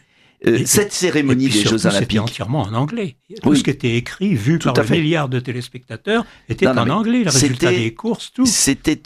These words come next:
Speaker 1: une cérémonie qui a sali la France, mais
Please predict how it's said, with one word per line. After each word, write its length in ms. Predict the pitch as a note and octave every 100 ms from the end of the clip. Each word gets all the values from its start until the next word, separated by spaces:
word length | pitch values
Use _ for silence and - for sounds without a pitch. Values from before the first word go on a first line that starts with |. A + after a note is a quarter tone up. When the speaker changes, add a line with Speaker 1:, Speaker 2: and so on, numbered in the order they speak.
| G2+
Speaker 1:
une 220 | A#2 B2+
cérémonie 840 | A2+ E3 D3 C#3 C#3 C#3+ D#3 G3+ A#3 _ _ _ _ _ _ -
qui 220 | B2 B2
a 100 | A2
sali 600 | - - G#3+ F3+ F#3+ F3+
la 120 | C#3
France, 640 | - B2 B2 F3 - - - _ _ _ _ _ _ -
mais 220 | A2 -